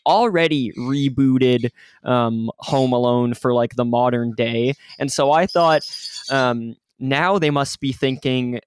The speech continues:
If we're gonna do this again, we've gotta do it right. We've gotta have an interesting idea. We've gotta care. We've gotta care about, like, the human story,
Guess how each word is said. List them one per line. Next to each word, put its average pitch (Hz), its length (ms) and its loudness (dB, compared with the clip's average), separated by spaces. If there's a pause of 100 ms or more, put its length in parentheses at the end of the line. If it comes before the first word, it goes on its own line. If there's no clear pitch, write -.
(100)
If - 180 -12
we're 170 80 -6
gonna 185 160 -2
do 160 180 -2
this 151 200 -2
again, 123 520 0 (120)
we've 135 200 -2
gotta 151 240 0
do 131 200 0
it 117 60 2
right. 120 400 0
We've 117 120 -6
gotta 135 220 2
have 127 200 0
an 117 80 -4
interesting 131 600 -6
idea. 123 380 0
We've 123 180 -4
gotta 123 180 0
care. 135 440 -2
We've 123 160 -4
gotta 123 200 0
care 147 420 0
about, 131 280 2
like, 117 260 -4
the 127 60 -2
human 143 480 -2
story, 139 680 0